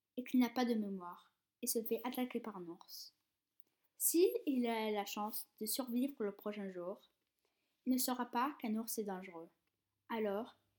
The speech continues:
il se fera attaquer chaque fois par un ours s'il en voit un. Mais s'il avait la mémoire, il saurait comment se défendre, ou même savoir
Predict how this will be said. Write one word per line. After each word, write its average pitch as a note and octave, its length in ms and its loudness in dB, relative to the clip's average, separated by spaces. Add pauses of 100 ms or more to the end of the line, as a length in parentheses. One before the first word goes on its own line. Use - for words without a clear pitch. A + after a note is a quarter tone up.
(180)
il B3+ 80 -4
se B3+ 140 0
fera B3 420 0
attaquer A#3 540 -2 (180)
chaque C4+ 240 -4 (400)
fois A#3+ 400 -4
par A#3 140 -2
un A3 140 0
ours - 420 -6 (100)
s'il A3 240 -2
en G#3 100 0
voit G3 200 -2
un. F#3 140 -16 (580)
Mais G#3+ 260 -2 (380)
s'il F#4+ 300 6
avait G#3+ 240 6
la F#3+ 100 0
mémoire, E3+ 520 -8 (760)
il A#3+ 100 -2
saurait C4 300 -2
comment A#3 200 0
se A3 140 -8
défendre, G3 520 -8 (720)
ou A#3 60 0
même C#4+ 160 10
savoir G#3 560 0